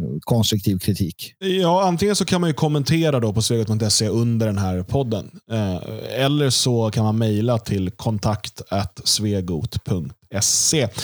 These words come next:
Speaker 2: Eh, och för dig som, eh, lyssnar på Plåtspodden, eh, missa inte att du kan prenumerera på själva, eh, poddarna i din poddapp, så du slipper gå in på hemsidan hela tiden, utan du kan få dem direkt i din telefon.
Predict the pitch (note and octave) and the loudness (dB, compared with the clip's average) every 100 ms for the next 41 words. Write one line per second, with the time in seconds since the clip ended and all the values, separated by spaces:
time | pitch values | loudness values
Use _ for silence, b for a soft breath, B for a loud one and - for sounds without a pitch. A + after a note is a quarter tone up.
0 | B B B C3 C3 C#3 D#3 E3+ E3 C#3+ | B B B 2 2 2 2 2 2 4
1 | D3 C#3 C#3 C#3 C#3 C3 C3+ - C#3+ B2+ | 2 2 2 4 2 2 2 2 2 2
2 | A#2+ B2 - - A#2 A#2 A2+ A#2 A#2+ B2+ | 2 0 0 -2 0 2 0 0 -2 -4
3 | - G#2 D3 D3 C3+ F3 G#3 C3+ C3 A#2 | -6 -6 -4 0 2 2 0 0 0 0
4 | A#2+ A2+ - C3 C3 B2+ D#3 G#3 F#3 D#3 | 0 0 0 2 2 2 2 2 2 2
5 | C3+ C#3+ A#2+ G#2 G2+ F#2+ b b b - | 0 0 0 0 0 -4 b b b -6
6 | A2 G#2+ C3 A2 A2 G#2+ G#2 - B2 G#2+ | -2 0 0 0 0 0 -2 -4 -2 0
7 | G2+ G2 B2+ B2+ A#2 C#3 - A#2+ A2 A#2 | 0 -2 0 0 0 -4 -2 -2 -2 0
8 | A2 A2 G#2 B2+ A2+ G#2+ D#3+ D3+ G#2 G2 | 0 0 0 2 2 0 0 0 -2 -4
9 | D#2+ E2+ F#2 G2 G#2 A#2 G2+ G2 G2+ F#2+ | -6 -6 -4 -2 -2 -2 -2 -2 -2 -4
10 | - F#2 G2+ G#2 D3+ A2+ | -4 -2 -2 -2 -2 -4